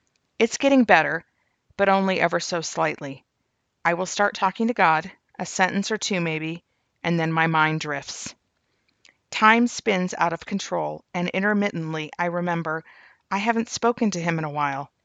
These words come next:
and when I last did, it was a few words. Out of frustration, I often mutter the words,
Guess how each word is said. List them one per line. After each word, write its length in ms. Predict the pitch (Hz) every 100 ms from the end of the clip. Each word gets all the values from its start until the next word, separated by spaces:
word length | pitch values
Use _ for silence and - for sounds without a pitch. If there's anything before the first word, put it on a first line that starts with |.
| _ _ _ _
and 160 | 175 180
when 120 | 185
I 140 | 180 175
last 480 | 165 175 180 -
did, 220 | 196 175 151
it 140 | 156
was 180 | 170 165
a 40 |
few 260 | - 160 156
words. 540 | 151 143 135 - - _ _ _ _ _ _ _ _ _ _
Out 120 | 190
of 100 | 220
frustration, 800 | - 220 - 202 180 - 165 165 -
I 120 | 175
often 360 | 175 175 196 180
mutter 220 | 175 170
the 100 | 170
words, 420 | 165 165 160